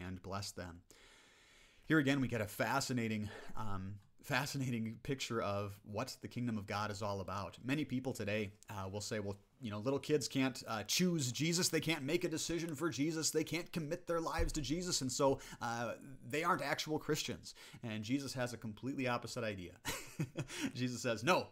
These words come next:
let the little children come to me. And in fact, unless you become like a little child, uh, you cannot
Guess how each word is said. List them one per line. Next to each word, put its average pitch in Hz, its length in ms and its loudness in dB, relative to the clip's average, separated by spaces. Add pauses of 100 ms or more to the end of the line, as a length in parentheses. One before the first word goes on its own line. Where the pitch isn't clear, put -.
let 139 340 2 (100)
the 143 100 0
little 131 200 4
children 127 320 0
come 147 180 2
to 156 60 -2
me. 175 180 0
And 143 100 2
in 113 60 0
fact, 175 340 0 (200)
unless 170 300 2
you 202 180 2
become 120 380 2
like 110 180 -2
a 117 40 -2
little 113 180 -2
child, 110 460 -2 (200)
uh, 104 240 -4
you 123 140 2
cannot 113 460 -2